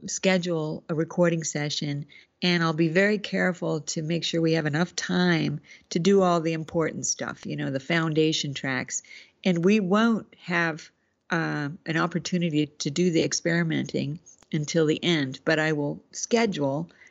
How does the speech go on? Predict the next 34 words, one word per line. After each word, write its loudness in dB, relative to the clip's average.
a 6
special 2
day 4
or 0
even -2
two 0
days 0
at 0
the 0
end 2
of -2
the, 0
the -4
recording 2
session -4
for 4
us 0
to -2
have -6
some -2
fun. -2
Everybody 2
then, 0
while 2
we're 2
recording, 0
is -4
looking -2
forward 0
to -4
these -2
last 0
two -2
days. 0